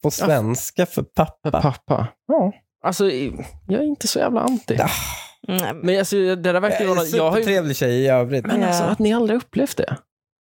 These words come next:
Speaker 1: I
Speaker 3: Nej.
Speaker 1: barndomen?
Speaker 3: Nej.
Speaker 1: Eller
Speaker 3: Nej,
Speaker 1: att ni
Speaker 3: nej.
Speaker 1: inte, vadå?
Speaker 3: Vi går vidare. Nej, vi har verkligen inte upplevt det. Nu så har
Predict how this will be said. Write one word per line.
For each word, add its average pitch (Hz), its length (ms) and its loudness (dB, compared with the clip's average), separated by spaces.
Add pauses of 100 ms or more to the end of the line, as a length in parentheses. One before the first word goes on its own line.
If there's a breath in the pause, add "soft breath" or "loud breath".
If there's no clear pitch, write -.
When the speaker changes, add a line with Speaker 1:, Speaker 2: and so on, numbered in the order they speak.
(560)
Speaker 1:
I 185 40 -2
Speaker 3:
Nej. - 140 0
Speaker 1:
barndomen? 220 640 0 (220)
Speaker 3:
Nej. - 300 -4 (240)
Speaker 1:
Eller 220 320 2
Speaker 3:
Nej, 247 320 2
Speaker 1:
att 226 80 0
ni 226 60 0
Speaker 3:
nej. 269 80 2
Speaker 1:
inte, 233 180 0
vadå? 254 140 2
Speaker 3:
Vi - 60 0
går 240 140 2
vidare. 185 580 0
Nej, 214 360 2
vi 226 80 2
har 220 80 2
verkligen 185 340 0
inte 147 120 -2
upplevt - 240 -4
det. - 100 -2 (340 loud breath)
Nu 254 500 0 (260)
så 185 460 0
har 175 380 0